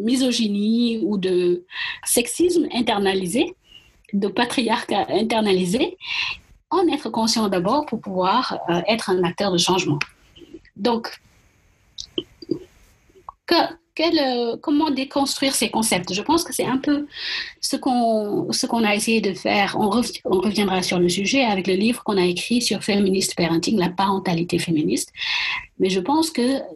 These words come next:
qu'on le, qu'on l'admette ou pas, dans notre société, surtout la société sénégalaise, malgré tout ce qu'on peut dire, je pense que c'est une société qui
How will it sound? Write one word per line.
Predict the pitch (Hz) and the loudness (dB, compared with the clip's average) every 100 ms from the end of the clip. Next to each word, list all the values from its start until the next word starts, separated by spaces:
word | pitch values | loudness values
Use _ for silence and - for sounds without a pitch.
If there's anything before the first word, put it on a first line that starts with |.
| _ | _
qu'on | 277 285 | -2 0
le, | 277 240 226 | 0 -2 -4
qu'on | 262 254 | -2 2
l'admette | 269 254 226 226 | 2 0 -2 -2
ou | 196 | -4
pas, | 175 226 - - - - - - | 0 -2 -2 -12 -20 -20 -20 -6
dans | 220 285 | 0 0
notre | 269 - 220 | 0 -2 -2
société, | 196 202 180 165 | -2 0 0 0
surtout | 170 311 | 0 2
la | 311 240 | 2 2
société | 247 240 - - | 0 -2 0 0
sénégalaise, | 175 160 156 156 180 | 2 2 2 0 -2
malgré | 208 285 294 302 294 285 | 0 0 0 0 0 -2
tout | - 349 | 0 0
ce | |
qu'on | 349 285 254 | 0 -2 0
peut | 233 | -2
dire, | 214 185 196 165 151 - - - - - - - - - | -2 0 2 2 0 -6 -6 -2 0 0 0 -2 -6 -8
je | - | -4
pense | 233 311 | 0 0
que | 330 | 0
c'est | 294 | 0
une | 240 | 0
société | 220 262 254 240 220 220 | 0 -2 -2 0 0 0
qui | - 214 220 | 0 0 0